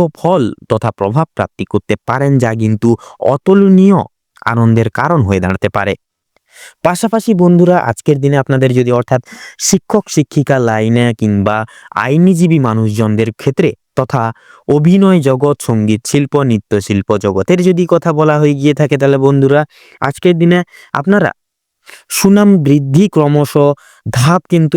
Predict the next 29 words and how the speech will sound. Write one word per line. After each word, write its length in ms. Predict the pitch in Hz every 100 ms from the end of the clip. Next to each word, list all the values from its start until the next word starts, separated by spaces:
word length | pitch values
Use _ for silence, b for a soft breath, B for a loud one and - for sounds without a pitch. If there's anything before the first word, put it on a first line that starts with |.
| 151
একান্তইভাবে 600 | 123 151 160 175 143 143 143
লক্ষ্য 220 | 110 - 117 -
করা 160 | 113 113
যাবে। 180 | 147 170
আপনারা 240 | 147 135 131
যথেষ্ট 380 | 120 - 123 - 113
পরিমাণে 380 | 113 147 180 175
কিন্তু 320 | 160 156 135 175 196 B B B B
আপনারা 320 | - 135 139 175
সুনাম 320 | - 160 185 156
অর্জন 260 | 107 110 110
করে 140 | - 135
উঠতে 240 | 139 131 139
পারবেন 220 | 139 151 147
সেই 140 | 185 185
সকল 180 | 190 190 101
জায়গাগুলি 420 | 90 73 98 92 92
থেকে। 140 | 110 90
তথা 140 | 143 202 -
আইনজীবী 500 | 147 175 196 190 202 190
মানুষজন, 440 | 110 117 120 127 165 - -
আপনারা 260 | - 113 107
আজ 100 | 110 110
একটু 140 | - 113
প্রয়াস 260 | - 120 160 -
করবেন 260 | 156 151 160 B B -
কথাবার্তার 600 | 147 - 202 202 - 202 151
উপর 180 | 143 135 - B B - 131
বিশেষ 240 | 151 160